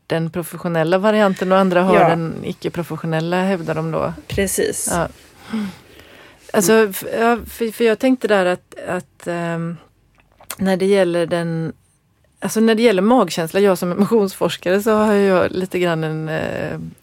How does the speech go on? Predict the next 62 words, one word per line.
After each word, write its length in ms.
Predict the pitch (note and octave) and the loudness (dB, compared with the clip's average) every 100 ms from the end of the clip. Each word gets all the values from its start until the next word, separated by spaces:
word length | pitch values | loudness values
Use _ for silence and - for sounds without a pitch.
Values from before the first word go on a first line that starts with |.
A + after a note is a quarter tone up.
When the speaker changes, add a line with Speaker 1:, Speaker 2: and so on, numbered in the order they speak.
| - | -16
Speaker 1:
en 300 | - - - | -14 -12 -6
käpphäst 580 | G#3 G3+ - F#3+ G#3+ - | -6 -6 -2 -2 -2 -4
där. 180 | - F3 | 0 0
Jag 140 | E3 | 0
tänker 220 | F#3 F3 | -2 -2
Speaker 2:
Mm. 100 | G3+ E3+ | 0 -2
Speaker 1:
att 120 | - - - - - | -4 -16 -20 -20 -6
den 140 | F3+ | -2
ofta 420 | F#3+ F#3+ - - E3+ | 0 -2 -6 -2 0
leder 300 | F3 E3 D3+ | 2 0 -2
till 160 | E3 | -6
bekräftande 680 | D3 - F#3 - - E3 E3 | -10 -6 -8 -6 -8 -4 -4
av 140 | E3 | -4
bias. 640 | F3 F3 E3 D#3+ F3 G3+ - | -2 0 0 -2 -2 -4 -6
Alltså 160 | F#3 F#3+ | -2 2
Speaker 2:
Mm. 100 | F#3 | 4
Speaker 1:
att 40 | |
det, 120 | F#3+ F#3+ | 4 4
det 260 | F#3 G3 | 4 2
är 40 | E3 | 0
en 60 | |
slags 260 | D#3+ F3+ - | -2 -6 -6
confirmation 680 | - E3+ - F#3 E3 D#3+ D#3+ | -8 -6 0 0 0 -4 -2
bias 380 | E3 D#3+ G3 G3+ | 0 2 -2 -2
som 120 | A3 | 0
ligger 260 | G#3 D#3+ E3 | 0 0 -2
i 80 | |
det 100 | E3 | 0
här, 140 | E3+ D#3+ | 0 -2
till 60 | |
exempel 320 | - - D#3 - | -4 -8 -6 -8
om 120 | D#3+ | -6
du, 240 | D#3+ D#3 - | -6 -8 -10
om 140 | E3+ E3 | -6 -4
du 60 | |
har 160 | E3 E3 | -2 -2
en 80 | E3 | -2
känsla 360 | F3 E3 - | -4 -6 -6
av 60 | - | -8
att 160 | D3+ - - - - - _ | -8 -12 -20 -20 -20 -20 _
det 160 | E3+ | -2
är 40 | F3 | 0
något 160 | F3 | 0
med 100 | F#3 | -2
den 40 | E3 | -2
här 80 | D#3+ | -2
personen, 440 | E3 F3 E3 D#3+ | -4 -4 -2 -2
då 80 | E3 | -2
är 60 | |
det 60 | E3+ | -2
liksom 240 | F3+ F#3 | -4 -4
det 200 | E3+ F3+ | 0 0
du 100 | E3 | 0
letar 380 | F3 F3+ E3 - | 0 0 -2 -4
efter 180 | D#3+ F3+ | -4 -2
Speaker 2:
Mm. 120 | F#3+ E3+ | 0 0
Speaker 1:
och 80 | |
det 180 | E3 D#3+ | -2 -2
du 80 | D#3+ | -4
får 160 | - E3 | -8 -8
bekräftat. 720 | F3+ - E3+ - - A#3 - | -8 -8 -10 -12 -6 -6 0
Speaker 2:
Mm. 260 | F#3 E3 | 2 2